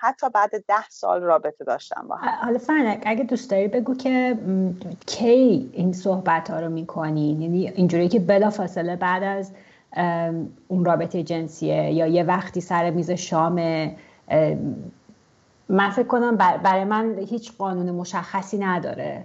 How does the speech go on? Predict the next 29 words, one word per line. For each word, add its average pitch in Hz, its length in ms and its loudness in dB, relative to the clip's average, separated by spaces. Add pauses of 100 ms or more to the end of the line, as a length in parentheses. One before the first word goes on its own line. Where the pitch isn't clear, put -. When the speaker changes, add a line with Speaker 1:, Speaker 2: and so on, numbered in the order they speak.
Speaker 2:
لزوماً، 147 540 -6 (460)
ولی 185 180 0
شاید 208 280 2
برای 180 240 0
تو 190 340 -4 (540)
یه 190 100 -6
چیز 190 220 -10
دیگه 170 240 -6
جذاب. 165 400 -4
Speaker 1:
به 370 120 8
نظر 359 300 6
منم 415 420 -2
قانون 247 480 4
مشخصی 240 840 0
نداره، 220 540 2
واقعاً 220 360 4
بستگی 233 440 0
به 262 80 2
این 247 180 2
داره 254 220 2
که - 260 -2
اون، 240 380 0 (220)
اه، 170 680 8
جلسه 185 720 4
سکس - 300 -2
چطوری - 380 0
تمام 165 400 2
شده 156 460 0
و 147 300 6